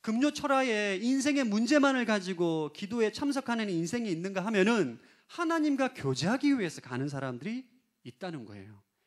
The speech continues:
여러분, 수준이 틀린 것입니다. 기도의 수준이 틀린 거예요. 여러분, 인간관계를 생각해 보십시오.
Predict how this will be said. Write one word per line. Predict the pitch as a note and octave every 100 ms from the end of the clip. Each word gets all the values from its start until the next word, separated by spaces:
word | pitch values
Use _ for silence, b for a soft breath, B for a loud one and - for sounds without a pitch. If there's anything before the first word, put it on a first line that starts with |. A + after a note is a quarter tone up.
| _ -
여러분, | C#3+
수준이 | - - E4 F4 D#4
틀린 | - D#4 C4+
것입니다. | C#3 - G#2+ G#2 G#2+ - b b
기도의 | - D4+ D#4+ C#4
수준이 | - C#4+ D4 B3+
틀린 | - D4+ G3+
거예요. | A2+ G#2 G#2+ G#2 - _ _ _ _ _ _ _ _ _ _ _ _ _ _ _ - b b b
여러분, | G3 F3+
인간관계를 | B3+ D#4 D#4+ D4 C4
생각해 | C4+ B3+ G3+
보십시오. | C#3+ C3 - - A#2 A2